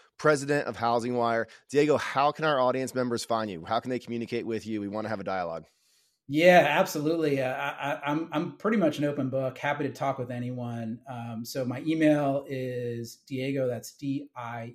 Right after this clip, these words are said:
Speaker 2: E G O at H W media dot com. Uh, but, uh, LinkedIn, I'm on all the time. I'm probably <laughs> on four or five hours a day, um, you know, prospecting and developing business and developing partnerships,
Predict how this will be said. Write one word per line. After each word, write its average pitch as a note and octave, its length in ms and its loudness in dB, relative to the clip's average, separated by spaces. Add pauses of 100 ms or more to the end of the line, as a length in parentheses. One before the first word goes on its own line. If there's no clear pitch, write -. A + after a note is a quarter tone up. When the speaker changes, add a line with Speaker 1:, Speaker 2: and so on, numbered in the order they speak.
(120)
Speaker 2:
E C#3 260 -10
G C3 400 -12
O A#2 380 -14 (500)
at C3+ 260 -6 (120)
H C3+ 380 -10
W B2+ 400 -6
media B2 720 -6
dot A2+ 280 -14
com. A2 560 -10 (380)
Uh, C3+ 180 -2 (100)
but, C#3 320 2
uh, C3+ 220 -2
LinkedIn, F3 600 4
I'm C#3 120 0
on D3+ 180 4
all C#3+ 160 2
the C#3+ 80 0
time. D3+ 380 0
I'm C#3 100 -4
probably D3 420 0 (180)
<laughs> - 180 -6
on D3+ 160 -2
four D3+ 260 -2
or D3+ 60 0
five C#3 280 -2
hours C#3+ 320 0
a C3+ 40 -6
day, C3+ 460 -4 (340)
um, C3 380 -4
you D3 160 -4
know, A#2 60 -6
prospecting C#3 920 -2
and A#2+ 160 -6
developing C3 460 -6
business C3 560 -4
and A#2+ 80 -8
developing B2+ 400 -8
partnerships, B2+ 920 -8